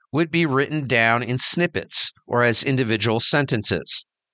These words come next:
Then dialectic would be employed to reconcile all these differences. This was done through the understanding of word meanings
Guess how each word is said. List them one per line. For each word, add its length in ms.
Then 200
dialectic 840
would 260
be 140
employed 580
to 120
reconcile 880
all 300
these 360
differences. 800
This 200
was 220
done 300
through 240
the 160
understanding 760
of 160
word 320
meanings 640